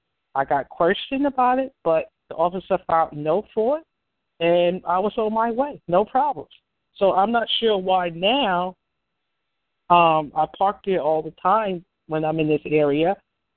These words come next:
and I'm not sure why this happened. All I can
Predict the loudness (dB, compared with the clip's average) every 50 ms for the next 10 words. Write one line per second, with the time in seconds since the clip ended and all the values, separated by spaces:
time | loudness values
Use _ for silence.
0 | _ _ _ _ _ _ _ 4 4 4 4 2 0 -2 -4 -6 -8 -8 -6 -2
1 | -2 -2 -2 -2 -2 0 0 0 2 2 2 2 2 0 -2 -8 -8 -4 -2 -2
2 | -2 -2 -6 -10 -10 -10 _ _ _ _ _ _ _ _ _ _ _ _ _ _
3 | _ _ _ _ _ 2 2 2 4 4 2 2 2 0